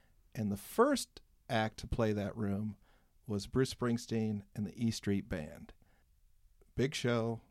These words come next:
A lot of the public feedback after that show was, "That sound was not good.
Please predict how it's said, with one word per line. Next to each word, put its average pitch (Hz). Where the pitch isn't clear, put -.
A 113
lot 165
of 285
the 208
public 190
feedback 110
after 131
that 107
show 185
was, 98
"That -
sound 202
was 107
not 196
good. 180